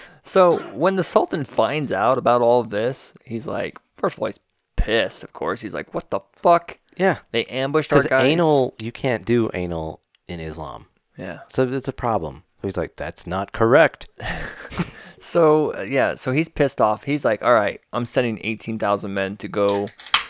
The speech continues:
Speaker 1: destroy the port that's in Wallachia to try to,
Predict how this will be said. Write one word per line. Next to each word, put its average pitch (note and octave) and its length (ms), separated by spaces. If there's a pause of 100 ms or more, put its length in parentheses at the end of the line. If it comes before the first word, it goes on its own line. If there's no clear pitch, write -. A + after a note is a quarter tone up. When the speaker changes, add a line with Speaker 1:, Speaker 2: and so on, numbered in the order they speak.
(140)
Speaker 1:
destroy C3+ 400
the A#2+ 100
port D3+ 440
that's - 240
in A2 400 (140)
Wallachia G#2+ 760
to - 120
try C3+ 220
to, A#2+ 140